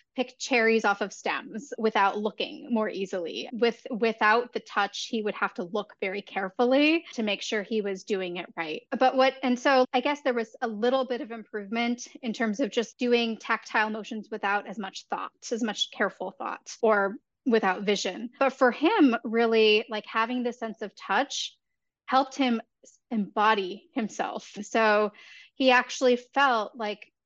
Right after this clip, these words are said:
this arm that he was missing was a part of him again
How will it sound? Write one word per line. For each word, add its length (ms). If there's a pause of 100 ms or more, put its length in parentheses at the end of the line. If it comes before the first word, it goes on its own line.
this 180 (100)
arm 640 (320)
that 120
he 140
was 180
missing 720 (200)
was 200
a 60
part 400
of 100
him 160
again 400